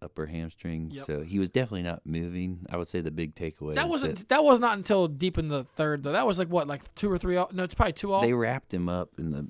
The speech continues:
Speaker 1: in the middle of the
Speaker 2: The second? No.
Speaker 1: of the, no, they wrapped him up
Speaker 2: It's
Speaker 1: in the
Speaker 2: third
Speaker 1: middle
Speaker 2: set.
Speaker 1: of the, the third set.
Speaker 2: Like,
Speaker 1: But,
Speaker 2: two all,
Speaker 1: like,
Speaker 2: right?
Speaker 1: but he was, like, kind of, like,
Speaker 2: They wrapped
Speaker 1: he was
Speaker 2: him up in
Speaker 1: stretching it out in
Speaker 2: Yeah.
Speaker 1: the second set. So
Speaker 2: They
Speaker 1: that's
Speaker 2: took it,
Speaker 1: probably
Speaker 2: they, then he took it off. But it, what, what, what were you,
Speaker 1: he
Speaker 2: like,
Speaker 1: tore it off.
Speaker 2: how,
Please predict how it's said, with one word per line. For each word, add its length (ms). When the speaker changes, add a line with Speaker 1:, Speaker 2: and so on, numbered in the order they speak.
Speaker 1:
in 100
the 80
middle 400
of 160
the 200
Speaker 2:
The 60
second? 640
No. 80
Speaker 1:
of 220
the, 180
no, 260
they 120
wrapped 260
him 100
up 120
Speaker 2:
It's 80
Speaker 1:
in 100
the 80
Speaker 2:
third 80
Speaker 1:
middle 160
Speaker 2:
set. 60
Speaker 1:
of 60
the, 100
the 60
third 300
set. 340
Speaker 2:
Like, 100
Speaker 1:
But, 100
Speaker 2:
two 100
all, 100
Speaker 1:
like, 80
Speaker 2:
right? 160
Speaker 1:
but 100
he 140
was, 220
like, 200
kind 200
of, 180
like, 320
Speaker 2:
They 80
wrapped 140
Speaker 1:
he 40
was 80
Speaker 2:
him 40
up 80
in 40
Speaker 1:
stretching 360
it 140
out 300
in 60
Speaker 2:
Yeah. 120
Speaker 1:
the 60
second 360
set. 380
So 60
Speaker 2:
They 40
Speaker 1:
that's 120
Speaker 2:
took 100
it, 20
Speaker 1:
probably 240
Speaker 2:
they, 80
then 100
he 60
took 180
it 80
off. 180
But 120
it, 160
what, 240
what, 220
what 120
were 80
you, 160
Speaker 1:
he 80
Speaker 2:
like, 100
Speaker 1:
tore 280
it 80
off. 500
Speaker 2:
how, 180